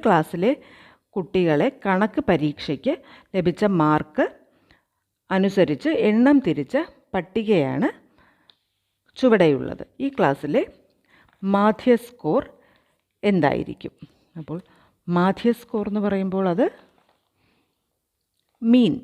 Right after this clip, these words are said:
മീൻ വാല്യൂ എന്നാണ് അതിനെ ഇംഗ്ലീഷിൽ പറയുന്നത്. അത് എന്തായിരിക്കും? ഇത് ഒരു ഡേറ്റ ഗ്രൂപ്പ് ചെയ്ത് തന്നേക്കുന്നതാണ്. ഇപ്പം, ഉം, ഈ ഫൈവ് to ഫിഫ്റ്റീൻ എന്ന് കൊടുക്കാതെ മാർക്കുകളാണ്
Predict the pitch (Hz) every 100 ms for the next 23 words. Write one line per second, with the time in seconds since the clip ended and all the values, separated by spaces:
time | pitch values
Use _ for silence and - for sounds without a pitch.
0 | - - _ - 233 247 220 156 143 143
1 | 135 135 135 139 170 151 165 175 196 -
2 | 127 127 135 262 - _ _ _ _ _
3 | _ _ - 202 269 202 175 147 - -
4 | - _ _ _ _ _ _ _ _ _
5 | _ _ _ _ _ _ _ _ _ _
6 | _ _ _ _ _ _ _ _ _ _
7 | _ _ 226 220 403 - _ _ _ _
8 | _ _ _ - 247 302 226 214 202 277
9 | 208 233 285 330 - 269 151 285 147 139
10 | 147 139 139 131 127 - - - 277 -
11 | - - - 185 185 185 - - 226 240
12 | 240 - 233 240 240 - 269 233 - 269
13 | 269 240 240 214 220 240 233 214 226 302
14 | 294 262 226